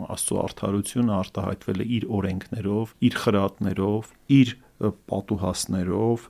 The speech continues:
իր հանդիմանություններով և այլն, և այլն։ Եվ նաև արտահայտվել է մարդկային կյանքի որոշակի կանոնակարգություններով,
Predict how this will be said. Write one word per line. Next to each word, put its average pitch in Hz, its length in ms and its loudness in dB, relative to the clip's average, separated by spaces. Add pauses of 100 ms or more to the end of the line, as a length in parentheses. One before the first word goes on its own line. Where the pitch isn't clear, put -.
իր 127 160 6
հանդիմանություններով 98 1600 0
և 101 180 2
այլն, 120 300 2
և 101 180 0
այլն։ 95 180 -2
Եվ 110 200 4
նաև 131 240 6
արտահայտվել 113 680 2
է 131 80 4
մարդկային 117 520 2
կյանքի 110 360 0
որոշակի 107 520 0
կանոնակարգություններով, 120 1500 2